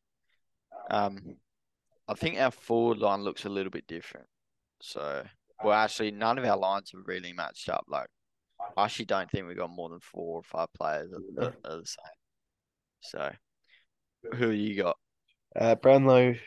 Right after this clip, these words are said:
Speaker 2: Brownlow, Taranto.
Speaker 1: Yep.
Speaker 2: Um, Dunkley, or another one if you don't have him, don't bother.
Speaker 1: Yep.
Speaker 2: Uh,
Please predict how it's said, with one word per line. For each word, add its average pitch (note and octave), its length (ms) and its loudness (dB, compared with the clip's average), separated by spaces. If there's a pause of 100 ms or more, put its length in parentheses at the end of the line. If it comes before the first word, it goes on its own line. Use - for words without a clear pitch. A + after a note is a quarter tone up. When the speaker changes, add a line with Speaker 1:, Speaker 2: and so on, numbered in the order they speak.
(200)
Speaker 2:
Brownlow, C3 380 8
Taranto. C3 600 4 (1300)
Speaker 1:
Yep. A2+ 220 2 (140)
Speaker 2:
Um, G#2+ 220 -4 (460)
Dunkley, B2 600 6 (100)
or A2+ 220 4
another A2 240 4
one G#2+ 200 2
if G#2+ 100 -6
you G#2+ 60 -4
don't G#2+ 200 0
have G#2+ 160 2
him, G#2 180 0 (520)
don't G2+ 180 0
bother. G#2+ 320 2 (880)
Speaker 1:
Yep. G2 160 -4
Speaker 2:
Uh, A#2+ 440 12